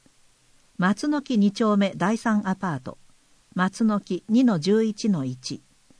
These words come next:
一万八千円。一区画。久我山五丁目第二アパート。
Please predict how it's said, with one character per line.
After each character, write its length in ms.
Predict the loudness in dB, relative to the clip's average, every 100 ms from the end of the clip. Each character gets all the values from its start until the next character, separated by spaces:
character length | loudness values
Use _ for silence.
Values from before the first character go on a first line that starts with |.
| _ _ -4
一 240 | -2 0
万 200 | 2 2
八 160 | 0 -6
千 340 | -4 -4 -2
円。 240 | -4 -6 -10 _ _ _ _
一 300 | -6 -4 -6
区 100 | -10 -12
画。 140 | -12 -12 -18 _ _ _ _ _ _ _ _ _ _
久 140 | 2 4
我 140 | 4
山 260 | 2 2 2
五 140 | 0
丁 260 | -2 0 2
目 200 | 0 0
第 280 | -2 0 2
二 180 | 0 0
ア 100 | -4
パ 220 | -4 -6
ー 40 |
ト。 180 | -6 -12